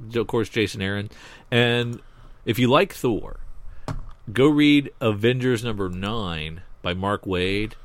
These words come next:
It was a great, uh, Jane Foster Thor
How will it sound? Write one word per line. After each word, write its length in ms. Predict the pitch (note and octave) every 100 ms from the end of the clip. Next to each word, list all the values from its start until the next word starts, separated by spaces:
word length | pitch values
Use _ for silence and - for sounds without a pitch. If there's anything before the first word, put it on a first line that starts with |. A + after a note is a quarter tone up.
| - - -
It 100 | A2
was 240 | C3+ B2 G#2+
a 120 | G2+
great, 880 | F#2 G#2 F#2 F#2 G#2+ A2+ E2+ - - - - - - - - - - - - F2+
uh, 400 | E2 D#2 C2+ G#1+ - - - - _ _ - - B2+
Jane 280 | A2 G#2+ G2
Foster 520 | - G#2+ A2 - G2+
Thor 680 | - G2 F2 E2+ D#2+ D#2